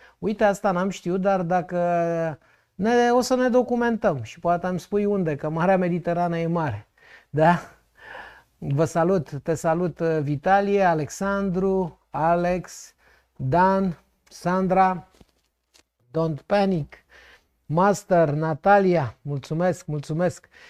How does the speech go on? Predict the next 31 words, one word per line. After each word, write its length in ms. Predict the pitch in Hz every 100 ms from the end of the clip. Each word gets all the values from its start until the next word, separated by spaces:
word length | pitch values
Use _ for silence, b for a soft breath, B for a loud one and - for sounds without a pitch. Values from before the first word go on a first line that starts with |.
| B B
Uh, 320 | - 156 160 B B B -
nu 120 | 185
e 200 | 240 220
ziua 320 | 156 160 165
mea, 200 | 156 240
dar, 220 | 240 220 208
uh, 300 | 202 196 190
îți 160 | 165
mulțumesc 460 | 185 175 185 170 -
pentru 600 | 160 143 139 147 135 131 B B -
mesaj, 440 | 147 131 156 135
Natalia. 580 | 139 135 165 185 214 226
Salut, 680 | - 170 160 165 196 185 -
salutăm, 580 | 170 156 156 185 190
uh, 240 | 185 180 175
pe 120 | 170
cei 240 | 151 190
din, 260 | 170 175 170
uh, 160 | 165 160
North 280 | 165 170
Carolina, 640 | - 170 165 165 196 185 156
din 220 | 151 147 -
Charlotte. 540 | 175 165 135 104 _ b b b b -
Cu 120 | 139
drag 320 | 147 170 175
și 200 | - 170
vedeți, 480 | 156 143 151 175 -
prieteni, 400 | 143 135 135 139
ne 100 | 147
vedem, 420 | 156 151 180 185
uh, 280 | 180 180